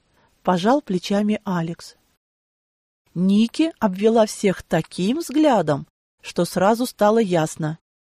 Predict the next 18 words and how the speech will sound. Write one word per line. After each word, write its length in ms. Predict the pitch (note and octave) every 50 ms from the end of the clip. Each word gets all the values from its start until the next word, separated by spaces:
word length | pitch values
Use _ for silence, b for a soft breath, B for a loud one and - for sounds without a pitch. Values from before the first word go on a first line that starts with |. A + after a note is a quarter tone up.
| _ _
Продолжать 680 | - - B3 A#3 A#3+ C4 C4 B3+ A#3 B3+ B3+ A3+ - _
тему 440 | - - E4+ G#4 A4+ D#4+ F3+ D3 - _ -
не 200 | - A#3+ B3+ C4+
стоит. 640 | A#3+ - - - C4 B3 G#3 D#3 C3 - _ - _ _ _ _ _ _ _ _ _ _ _ _ _ _ -
Но 200 | D#3+ E3+ E3 E3
Джей 380 | D#3 D3+ E3 F#3+ A3 C4 C#4+
всё-таки 640 | C#4+ - - - G3+ G#3 A3+ - A#3+ G#3+ - A#3 A3+
не 140 | A3 A3+ A3+
удержался. 960 | A3 A3 G3 A3 A#3 A#3 G#3 E3+ E3+ E3 D#3+ D3+ D#3 - - C#3+ C3+ D#3 D#3+ _ _ _ _ _ _ _ _
Послал 540 | - - G4+ - - - C4+ B3+ G#3+ F3+ F3
журналистке 720 | E3+ E3+ F3+ F3+ F3 G3 G#3 G#3+ G#3+ G#3 F3+ - - - E3+
кровожадную 760 | - - F3 F3 F#3 F#3+ F3 F#3+ F3+ E3 D#3+ E3+ E3+ E3+ F3+
улыбку 520 | F#3+ G3+ A3+ E4 G4 _ - - D#3 D3 - _ _ _ _ _ _ -
и 80 | - G3+
повернулся 720 | - G#3+ G#3+ G3 G#3+ G#3+ G#3+ A3+ B3+ B3+ C4 - - G#3+
к 120 | - -
её 160 | G#3+ G#3 G#3+
спутнику. 760 | A3 - - - A#3 G#3+ - - E3 E3 - - D#3+ C#3+ D3